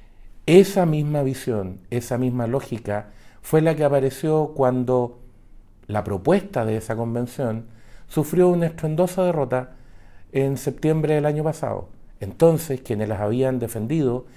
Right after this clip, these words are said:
quienes la habían planteado, nos dijeron que la derrota que habían sufrido se debía a que los votantes no habíamos entendido. O sea, habían perdido por adelantados. Estaban adelantados a su tiempo, habían planteado cosas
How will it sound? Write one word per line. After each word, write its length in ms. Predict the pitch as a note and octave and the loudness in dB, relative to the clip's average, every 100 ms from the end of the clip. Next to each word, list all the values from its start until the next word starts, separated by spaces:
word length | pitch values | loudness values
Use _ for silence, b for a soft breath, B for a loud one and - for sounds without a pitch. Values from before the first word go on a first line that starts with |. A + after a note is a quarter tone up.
| B B | B B
quienes 220 | - A2 | -4 -2
la 80 | G#2 | 0
habían 240 | G#2+ B2 B2 | 0 0 0
planteado, 640 | B2 A#2+ D#3+ D#3 B2+ C3 B B B B | -2 -2 0 2 2 -2 B B B B
nos 200 | C#3+ D#3+ | 2 2
dijeron 460 | D#3 - F3+ F#3 F3 | 2 2 2 2 0
que 140 | D#3+ | 0
la 140 | C#3+ C3+ | 2 2
derrota 480 | C3+ G3 D3 B2+ - - | 2 2 0 -4 -8 -6
que 100 | A#2+ | -4
habían 240 | A#2+ A#2+ | -2 -2
sufrido 480 | A#2 A2+ A2 G#2 A2 | -4 -8 -4 -4 -6
se 160 | - C3+ | -2 0
debía 520 | C#3+ D#3+ E3+ E3 E3 B B B B B - | 2 2 2 2 -2 B B B B B -6
a 180 | - C#3 | -2 0
que 680 | C3 - C#3+ C#3+ C#3 C#3 - - - - - | -2 -4 2 4 4 2 -6 -20 -20 -14 0
los 160 | D3+ | 2
votantes 460 | C#3+ D3+ E3+ D#3+ D3 | 4 4 2 2 0
no 140 | D#3 | 2
habíamos 420 | D3+ D#3 D3+ D3 | 2 2 0 -2
entendido. 600 | C3 B2 A#2+ B2 B2 F#2 F2 - b b b b b | -4 -2 -4 -2 -2 -2 -6 -18 b b b b b
O 80 | - | -8
sea, 160 | A#2+ D#3+ | 2 6
habían 300 | C#3+ D#3+ D#3 | 6 6 4
perdido 420 | D3 C3+ D3+ D#3 | 0 2 2 2
por 180 | C3+ C3 | 2 2
adelantados. 760 | B2 A#2 A2 G#2+ C3 G#2+ F2+ - - - b b b b b - | 2 2 -2 -2 0 0 -4 -8 -18 -20 b b b b b -10
Estaban 440 | A2 D#3+ D3+ D3 | -4 2 4 4
adelantados 840 | C3+ B2 A#2 A#2 A#2 F3+ F3+ D#3+ | 2 2 0 -2 0 2 2 0
a 40 | - | -6
su 100 | B2 | -6
tiempo, 380 | A#2+ G#2 G#2 | -4 -4 -4
habían 220 | A#2 C#3+ C#3+ | -2 0 0
planteado 520 | C3 B2 C#3+ C#3+ C3+ | -2 -2 0 2 2
cosas 320 | C#3+ C#3+ C#3 | -2 -2 -4